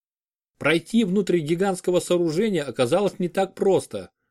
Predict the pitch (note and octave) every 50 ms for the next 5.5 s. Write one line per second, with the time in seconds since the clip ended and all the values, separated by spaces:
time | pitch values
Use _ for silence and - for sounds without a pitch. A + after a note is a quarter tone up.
0 | _ _ _ _ _ _ - G#2 A#2+ C#3+ D#3+ E3 F3+ F3 E3 - C#3+ C#3 C#3+ C#3+
1 | D3 D3 C3 B2 C#3+ B2+ C3+ D3+ C#3+ B2 - - C3 A2+ - C#3+ C3+ A#2+ - -
2 | - C#3+ C#3 - - D3+ - - C3 A2+ - - C3+ D3+ F3 - - B2+ A2 G#2
3 | B2+ C3+ C#3 C3 A#2+ B2 B2 C3+ C3+ - D3+ C#3+ C3 B2 A2+ - C3+ - C#3+ C3+
4 | D3 D3+ C#3+ B2 - - C#3 C3 - - C3+ C3 B2 A#2 A#2+ A#2 A2+ - - -
5 | G3+ G#3 F#3+ F#3+ F#3 F3+ F3 D#3+ -